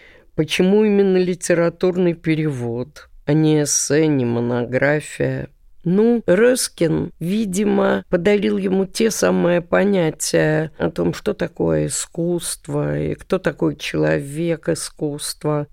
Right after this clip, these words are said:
которые легли ему на душу, которые совпадали с его натурой, со свойствами его таланта.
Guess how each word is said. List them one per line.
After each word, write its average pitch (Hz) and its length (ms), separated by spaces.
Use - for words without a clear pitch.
которые 202 640
легли 180 400
ему 170 220
на 135 260
душу, - 640
которые 170 520
совпадали 160 1200
с - 220
его 143 320
натурой, 143 1080
со - 160
свойствами 147 760
его 139 260
таланта. 135 1000